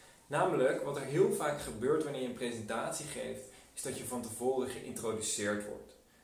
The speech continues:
Hè, op evenementen is het vaak zo dat er een host aanwezig is die alle sprekers introduceert. En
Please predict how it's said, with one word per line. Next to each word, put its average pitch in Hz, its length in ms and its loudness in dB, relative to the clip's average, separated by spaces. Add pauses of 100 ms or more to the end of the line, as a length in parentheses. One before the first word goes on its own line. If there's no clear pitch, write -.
(120)
Hè, 143 140 0
op 156 120 0
evenementen 139 960 2
is 127 120 -4
het - 100 -8
vaak 139 320 2
zo - 80 -4
dat 123 140 -2
er 131 60 -2
een 123 120 -2
host 196 360 6
aanwezig 147 540 2
is 127 200 -2
die 120 260 -2
alle 156 240 0
sprekers 123 840 -4 (300)
introduceert. 113 960 -2
En 120 340 -6